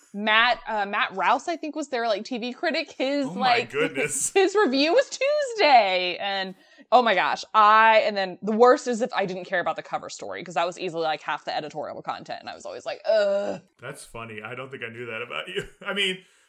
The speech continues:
Speaker 2: I feel like
Speaker 1: I,
Speaker 2: if hard
Speaker 1: I
Speaker 2: pressed,
Speaker 1: used
Speaker 2: I would
Speaker 1: to
Speaker 2: come to that conclusion, but <laughs>
Speaker 1: I used to, okay, Mom, Dad, like, keep me honest here. I used to collect T V guides, I'm pretty sure. And I would go back and reread them. <laughs> I'm just now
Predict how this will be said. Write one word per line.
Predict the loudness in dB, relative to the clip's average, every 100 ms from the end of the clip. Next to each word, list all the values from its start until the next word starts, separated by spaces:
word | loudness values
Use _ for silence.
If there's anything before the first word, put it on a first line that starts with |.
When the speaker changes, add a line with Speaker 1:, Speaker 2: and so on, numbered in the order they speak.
| _
Speaker 2:
I | -10
feel | -2 4
like | 4 4
Speaker 1:
I, |
Speaker 2:
if | -2 -8
hard | 0 2 6
Speaker 1:
I | 4
Speaker 2:
pressed, | 8 6 6 2
Speaker 1:
used | 4
Speaker 2:
I |
would | 4
Speaker 1:
to | 4
Speaker 2:
come | 0
to | -2
that | -4 -4
conclusion, | -6 -8 -8 -6 -6 -6 -4
but | -4 -4 -6
<laughs> |
Speaker 1:
I | -8 -4
used | -2 2 2 2 -6
to, | -2 -2 -4 -10 _
okay, | -8 -6
Mom, | -4 -2 0
Dad, | 4 4 4
like, | 2 0
keep | -4 -10
me | -6
honest | -4 -6 -6
here. | -6 -6 _ _ _
I | -4 2 2
used | 2 0
to | -6
collect | -4 -2 2 2 2 -6
T | -10 -8
V | -8 -4
guides, | -2 -2 -4 -4
I'm | -4 -4
pretty | -4 -2 0 0
sure. | 0 -2 -2 -2 -6 -8 _ _ _
And | 4
I | 6
would | 6 4
go | 4 4
back | 8 6 6
and | 0 -2
reread | -2 -2 0 0 0 0
them. | -2 -2 -10 -16
<laughs> | 4 8 8 8
I'm | 6 6 6 8
just | 8 10 8
now | 8 8